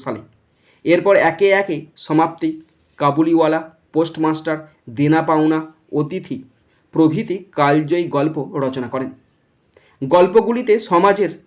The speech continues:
বিভিন্ন স্তর, মানুষের মনস্তত্ত্ব ও সম্পর্কের জটিলতা অত্যন্ত নিপুণভাবে ফুটে উঠেছে।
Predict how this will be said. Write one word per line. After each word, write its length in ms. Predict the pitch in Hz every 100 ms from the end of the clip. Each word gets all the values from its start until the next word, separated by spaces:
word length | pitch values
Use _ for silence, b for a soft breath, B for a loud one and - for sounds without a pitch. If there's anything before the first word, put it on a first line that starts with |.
| _ 123 117
বিভিন্ন 320 | 156 180 180
স্তর, 320 | 180 - 147 143 - _ _ _ _ _
মানুষের 400 | 131 147 165 175 151
মনস্তত্ত্ব 640 | 135 156 - 180 180 - 185 -
ও 60 | 151
সম্পর্কের 600 | - 139 139 156 151 135
জটিলতা 440 | 131 135 151 156 123 -
অত্যন্ত 460 | 143 - 175 165 160
নিপুণভাবে 580 | 135 131 135 165 151 139 -
ফুটে 220 | _ 147 123
উঠেছে। 280 | 113 113